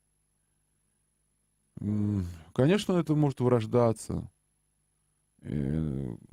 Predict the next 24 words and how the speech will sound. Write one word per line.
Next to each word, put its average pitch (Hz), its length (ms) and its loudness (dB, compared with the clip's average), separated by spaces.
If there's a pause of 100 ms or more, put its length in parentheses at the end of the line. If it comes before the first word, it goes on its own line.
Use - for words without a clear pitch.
(160)
тот, 117 180 -2
кто - 160 -6
считает, 107 360 0
что 98 180 -2
раз 98 160 -2
уж 95 120 -2
он 92 140 0
дорвался 107 460 2
до 98 80 2
какой-то 92 320 -2
власти, 90 400 0
то, - 160 -4
то - 140 -4
надо 92 200 -2
уже 90 120 -2
получить 92 320 -4
все, 92 200 -2
какие 90 240 -2
возможны 87 380 0
дивиденды. 90 560 0 (1900)
Я 139 120 4
не 139 100 4
знаю, 131 420 6
в-, 104 320 0